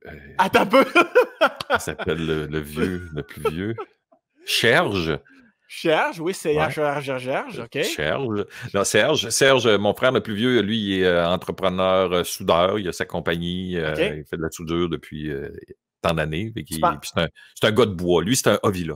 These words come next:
Speaker 1: Moi, je l'appelle Ovila, c'est un gars de bois, il aime la pêche, il aime la chasse.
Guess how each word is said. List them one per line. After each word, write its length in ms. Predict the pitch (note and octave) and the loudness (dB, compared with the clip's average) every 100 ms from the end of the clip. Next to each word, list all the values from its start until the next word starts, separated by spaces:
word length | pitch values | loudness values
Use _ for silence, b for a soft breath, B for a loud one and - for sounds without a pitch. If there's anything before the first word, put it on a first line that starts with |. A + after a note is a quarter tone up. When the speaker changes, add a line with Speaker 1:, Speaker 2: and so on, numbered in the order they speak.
| - | -8
Speaker 1:
Moi, 80 | F#2 | -4
je 40 | |
l'appelle 240 | F#2 A2 G2+ | -2 2 0
Ovila, 340 | F2 F2 F#2 | 0 0 0
c'est 140 | - | 0
un 60 | E2+ | -2
gars 160 | D#2 F2 | 0 -2
de 100 | D#2 | 0
bois, 180 | F2 F2 | 0 0
il 60 | F2+ | 0
aime 120 | F2 | 0
la 120 | D#2+ | -2
pêche, 240 | - F#2 F2+ F#2 | -2 -2 -2 -4
il 40 | |
aime 80 | E2+ | -4
la 120 | D2+ | -4
chasse. 460 | - - G2+ - | -4 -2 -2 -4